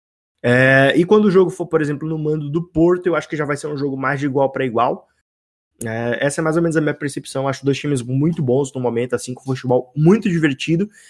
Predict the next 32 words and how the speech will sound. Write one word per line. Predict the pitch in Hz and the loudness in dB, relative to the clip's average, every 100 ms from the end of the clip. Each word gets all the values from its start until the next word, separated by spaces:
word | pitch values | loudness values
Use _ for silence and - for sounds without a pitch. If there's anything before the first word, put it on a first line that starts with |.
| _ - | _ 2
E | 214 | 4
uma | 240 | 6
menção | 220 214 220 214 | 4 2 2 2
honrosa, | 139 160 180 | 4 2 2
por | 175 165 | 0 -2
exemplo, | 160 156 | -2 -4
que | 165 | -2
o | |
Borussia | 156 214 208 254 262 185 | 0 2 4 2 2 -2
também | 170 160 156 | -4 -4 -4
tem | 147 147 - | -6 -8 -6
esse | 151 - | -8 -8
tipo | 175 - 147 | -14 -10 -10
de | 131 | -8
futebol | 139 135 120 131 151 _ _ _ - | -10 -6 2 2 0 _ _ _ -2
muito | 156 170 | -2 -2
divertido | 175 160 - 151 | -2 -2 -2 -8
de | 143 | -6
ver, | 113 131 151 135 | 0 2 4 2
um | |
futebol | 113 123 127 131 | 0 -6 -4 -4
que | - | -2
joga | 127 127 | -4 -2
pra | 127 | -4
cima, | 120 - 139 131 | -6 -8 -6 -4
alegre, | 110 117 123 135 120 | -2 0 2 0 -4
serelepe, | - 143 143 127 147 120 | -2 2 4 2 0 -4
né, | 117 | -8
como | - 113 | -10 -10
diria | 110 113 113 - _ _ | -4 -2 -2 -4 _ _
Bruno | 113 113 | -8 -8
Formiga. | 110 120 123 151 | -4 -2 0 0